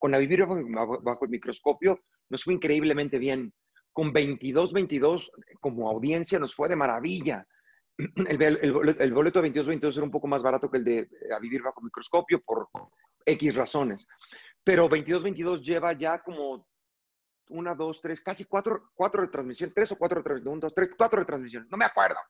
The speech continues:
tres o cuatro. Pero la primera nos vieron casi trece mil personas, y luego dos mil, luego cuatro mil y luego tres mil. Y luego eso nos dicen que hay que multiplicarlo por tres, por lo menos, ¿no?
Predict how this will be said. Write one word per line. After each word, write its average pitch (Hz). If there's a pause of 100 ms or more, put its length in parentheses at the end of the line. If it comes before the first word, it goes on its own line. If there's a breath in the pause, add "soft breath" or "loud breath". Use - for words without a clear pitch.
(160)
tres 202
o 185
cuatro. 160 (420 soft breath)
Pero 180
la 156
primera 180
nos 180
vieron 180 (500)
casi 165
trece 139
mil 151
personas, 170
y 143
luego 151
dos 123
mil, 170
luego 156
cuatro 120
mil 170
y 170
luego 143
tres 120
mil. 180 (640 loud breath)
Y 190
luego 190
eso 202
nos 185
dicen 180
que 175
hay 160
que 170
multiplicarlo 151
por 135
tres, 180
por 127
lo 123
menos, 170 (280)
¿no? 139